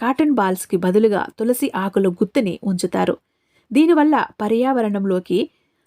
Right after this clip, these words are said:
ఆ సూక్ష్మ క్రిములు అన్నవి వ్యాప్తి చెందకుండా సూక్ష్మజీవులను, లోపలే ఉండే విషవాయువులను నిరోధిస్తుంది. పర్యావరణం కూడా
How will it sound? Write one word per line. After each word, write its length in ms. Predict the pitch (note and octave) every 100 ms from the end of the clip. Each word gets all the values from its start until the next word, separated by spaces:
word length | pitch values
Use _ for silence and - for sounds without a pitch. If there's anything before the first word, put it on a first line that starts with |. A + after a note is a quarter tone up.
| -
ఆ 80 | A3+
సూక్ష్మ 420 | A#3+ C#4+ D#4 D4
క్రిములు 460 | D4 G3+ G3 F#3 F#3
అన్నవి 280 | F#3 F#3+ F#3+
వ్యాప్తి 840 | - G3 A#3 _ _ _ _ - - F#3
చెందకుండా 600 | F3+ F#3 G3+ G#3 F#3 C4+ - - -
సూక్ష్మజీవులను, 920 | D4 C#4+ D4 G#3+ G#3 F#3+ F3+ G3 C#4
లోపలే 420 | G3+ G#3 G#3 G#3 G3
ఉండే 400 | F#3+ F3+ G#3 C#4+ - _ G3
విషవాయువులను 880 | A#3+ E4+ C4 G#3+ G#3+ G3 F3+ A#3 F4 -
నిరోధిస్తుంది. 760 | F#3+ F#3 F3+ F#3 - F#3 F3 - _ _ _ _ _ _ _ _ _ _ A#3
పర్యావరణం 560 | B3 C#4+ D4+ C4 G#3+
కూడా 300 | G#3 F#3 G3+